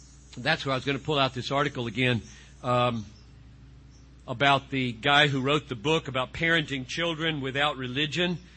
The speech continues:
On the back, one of the questions the interviewer asked him in the paper on Saturday was, "Are you surprised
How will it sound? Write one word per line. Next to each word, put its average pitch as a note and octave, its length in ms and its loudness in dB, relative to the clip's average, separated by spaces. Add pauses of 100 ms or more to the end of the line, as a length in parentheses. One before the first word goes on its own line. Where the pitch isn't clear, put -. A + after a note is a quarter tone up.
(280)
On D#3 240 -2
the B2 80 -8
back, E3 720 2 (640)
one G3+ 200 0
of A#3 60 -2
the F#3 80 2
questions E3+ 540 0
the C3+ 180 -2
interviewer C#3 460 2
asked C#3+ 400 2
him G#3 300 4
in F3 80 -2
the C#3 80 -8
paper F3 320 0
on F#3 100 2
Saturday F3+ 500 2
was, C#3+ 220 2 (720)
"Are C3+ 140 6
you F#3+ 240 8
surprised D#3+ 1080 8